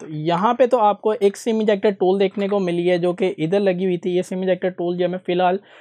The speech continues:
साइड में रख लेता हूँ ताकि by the time जब हम फ़ोन को टर्न on करें और उसके साइड्स वगैरह चेक करें तो आप लोगों को सिम कंडीशन भी ज़रूर बता दूँ। तो याद रहा तो ज़रूर बता दूँगा। उसके अलावा यहाँ पे आपको एक अदद सिलिकॉन केस देखने को मिल जाता है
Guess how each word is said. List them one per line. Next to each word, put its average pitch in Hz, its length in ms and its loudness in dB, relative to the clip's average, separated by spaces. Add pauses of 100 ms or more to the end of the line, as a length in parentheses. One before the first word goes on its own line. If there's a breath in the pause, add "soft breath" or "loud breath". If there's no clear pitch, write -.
(180 loud breath)
साइड 196 320 2
में 226 120 4
रख 202 140 2
लेता 196 200 -4
हूँ 208 100 -2
ताकि 190 320 0
by 170 240 2
the 208 180 0
time 190 380 0
जब 185 120 -2
हम 196 180 0
फ़ोन 175 300 -4
को 196 140 2
टर्न 180 280 0
on 190 180 -2
करें 175 180 0
और 180 160 -2
उसके 175 240 -4
साइड्स 170 340 0
वगैरह 180 180 0
चेक 175 260 -6
करें 170 240 0
तो 175 80 -2
आप 165 120 2
लोगों 160 120 -6
को 175 80 -2
सिम 170 200 -6
कंडीशन 160 380 -6
भी 170 80 -2
ज़रूर 147 400 -6
बता 143 320 -8
दूँ। 143 160 -10
तो - 560 -12
याद 165 380 0
रहा 180 180 2
तो 185 140 -2
ज़रूर 170 240 2
बता 170 260 0
दूँगा। 170 240 -2
उसके 185 300 0
अलावा 247 280 4
यहाँ 226 300 0
पे 240 160 0
आपको 214 400 2
एक 202 240 2
अदद 214 180 2
सिलिकॉन 208 400 -2
केस 175 300 -4
देखने 202 260 -2
को 202 120 0
मिल 185 260 -2
जाता 170 280 -2
है 175 180 -4